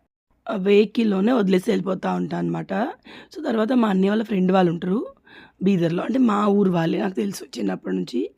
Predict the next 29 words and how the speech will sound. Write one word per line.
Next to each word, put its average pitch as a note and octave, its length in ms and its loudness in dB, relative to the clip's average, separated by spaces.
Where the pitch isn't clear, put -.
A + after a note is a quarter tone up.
So, - 100 -16
ఆ G#3+ 160 2
అన్నయ్య G3 240 4
వాళ్ళ F#3 140 4
ఇంటికి F3 260 -2
వెళ్ళాము. E3+ 400 0
వెళ్ళి G3 420 0
డ్రెస్ F#3+ 380 2
చేంజ్ F#3 200 0
చేసుకున్నాం F3+ 340 -6
అనమాట. D#3+ 300 -4
అక్కడ F3 200 -8
మేము E3+ 160 -2
డ్రెస్ D#3+ 220 -6
చేంజ్ F#3 240 -6
చేసుకొని F3+ 460 -6
ఒక F3+ 160 -2
వన్ E3+ 220 2
అవర్ F3+ 140 -2
వాళ్ళతో F3 320 -6
స్పెండ్ F#3 440 0
చేసి D4+ 440 -2
వాళ్ళకి G#3 240 2
రసగుల్లా G3+ 400 2
తీసుకెళ్ళాం F3+ 500 -4
అనమాట. F3+ 280 -4
మా C4 180 -4
ఇంటి A4+ 160 -2
పక్కనే A3+ 500 -2